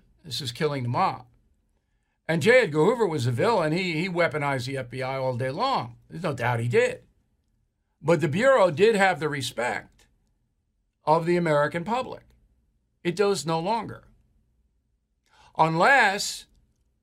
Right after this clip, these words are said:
Christopher Wray comes out shortly and says, "We did this because of this reason. Here it is, so all Americans can see it." He's through. He's finished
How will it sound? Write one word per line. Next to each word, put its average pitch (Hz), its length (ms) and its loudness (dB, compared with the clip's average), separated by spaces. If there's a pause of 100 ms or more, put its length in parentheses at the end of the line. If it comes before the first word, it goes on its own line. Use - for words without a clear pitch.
(300)
Christopher 170 420 0
Wray 190 280 4
comes 147 300 -2
out 180 520 4
shortly 185 720 -2 (560)
and 151 180 0
says, 170 840 2 (380)
"We 175 260 2
did 220 260 2
this 185 400 0
because 165 440 0
of 139 180 -2
this 220 320 4
reason. 175 600 -4 (140)
Here 190 340 2
it 208 80 4
is, 226 320 6
so 139 160 -4
all 156 120 -2
Americans 190 440 -2
can 190 220 -6
see 254 320 -4
it." 190 200 -4 (1700)
He's 269 240 0
through. 262 460 -2 (1080)
He's 214 160 -4
finished 247 680 0